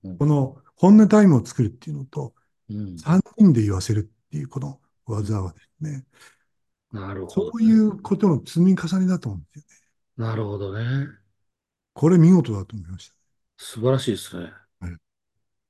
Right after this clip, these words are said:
Speaker 1: まあ、時間の効率的な使い方っていう話から会議って話になってるけど、やっぱ会議コンパクトにするのと、もう一つはやっぱコンパクトにするコツは確かに本音を早く出せるようにするっていうのはありますよね。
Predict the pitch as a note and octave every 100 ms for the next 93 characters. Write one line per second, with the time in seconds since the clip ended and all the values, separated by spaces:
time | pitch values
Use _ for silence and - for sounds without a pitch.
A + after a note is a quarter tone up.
0 | _ C3+ A#2 B2+ B2 D#3 D#3 D3+ D3+ C#3+
1 | C#3+ C#3 C3+ C3+ C3+ C3+ - B2+ B2+ B2+
2 | C3+ B2+ B2+ A#2+ _ B2 A2+ A#2 A2 G#2+
3 | F#2+ - C3 A2+ G2+ G2+ F#2 F#2+ G#2 F#2
4 | F#2+ F2+ F#2 - G2 - G3+ F3 A2+ -
5 | F#3 G3+ C#3+ - A#2+ G2+ A#2 G#2+ G2 F#2
6 | - - - _ _ C3 E3 B3 - A#3+
7 | C3+ A2 G#2+ - A#3 - - G2+ G2+ G2
8 | - G#2+ - C#3+ C3+ D#3 F3 B2+ F#2+ F#2
9 | _ _ _ _ _ - E3+ A#3 C4+ C4+
10 | B3+ - C4+ B3+ B2 G#2+ - D#3 A2+ F2
11 | G#2 A#2+ - F#2+ F#2 A2 A#2 F2+ D#2+ -